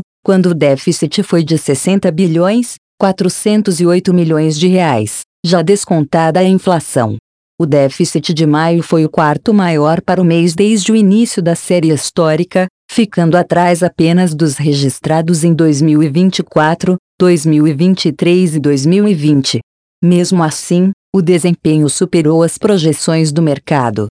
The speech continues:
Segundo a pesquisa Prisma Fiscal, divulgada pelo Ministério da Fazenda, analistas esperavam um déficit de sessenta e dois bilhões e duzentos milhões de reais no mês. Apesar do resultado negativo em maio,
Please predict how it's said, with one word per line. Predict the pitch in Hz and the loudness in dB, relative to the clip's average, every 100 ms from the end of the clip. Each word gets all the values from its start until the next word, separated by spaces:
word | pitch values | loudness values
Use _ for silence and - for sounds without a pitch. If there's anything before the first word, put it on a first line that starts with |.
| - _ _ - | -10 _ _ -20
Segundo | - 185 151 185 185 | -4 -2 0 2 2
a | 156 | 2
pesquisa | 175 165 - - 165 160 | 0 -2 -6 -4 -2 -2
Prisma | 165 165 160 160 156 | -2 0 0 0 0
Fiscal, | - 196 - - 151 135 127 _ - | -2 -6 -6 -4 0 0 -4 _ -2
divulgada | 160 165 147 151 156 147 151 | 0 0 0 0 0 0 0
pelo | 180 170 | 0 2
Ministério | 160 156 143 - 165 160 151 | 2 0 -2 -2 0 0 0
da | 156 | -2
Fazenda, | - 170 143 170 151 123 113 - _ | 0 -2 0 0 0 -2 -4 -8 _
analistas | 190 190 180 165 190 - - 160 | 0 2 2 0 0 -2 -2 -2
esperavam | 160 - 175 147 147 165 | -2 -2 0 0 0 0
um | 165 156 | 0 2
déficit | 147 139 - 160 - 143 185 | 2 0 0 -4 -2 -4 -2
de | 202 | -2
sessenta | - 160 - 185 196 | -2 -2 0 0 0
e | |
dois | 147 190 214 | 0 0 0
bilhões | 165 165 156 160 | 0 0 0 0
e | 160 | 0
duzentos | 151 139 160 165 196 185 | 0 0 0 0 0 2
milhões | 190 151 135 135 143 | 2 2 2 0 0
de | 180 | 0
reais | 185 165 156 160 | 2 2 0 0
no | 175 | 2
mês. | 175 131 104 - - _ _ _ 190 | 2 0 -2 -10 -16 _ _ _ -4
Apesar | 190 185 143 180 190 | 0 0 2 0 0
do | 151 | 0
resultado | 156 151 147 143 165 165 151 | 0 0 0 -2 0 0 0
negativo | 151 151 170 180 175 156 | 0 0 -2 -2 -2 0
em | 156 | 2
maio, | 147 156 135 123 | 2 0 0 -2